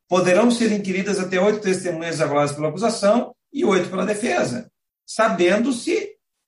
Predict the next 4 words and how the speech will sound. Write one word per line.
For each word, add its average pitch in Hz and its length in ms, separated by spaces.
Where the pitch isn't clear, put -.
que 180 480
este 190 800
rol 165 600
de 160 340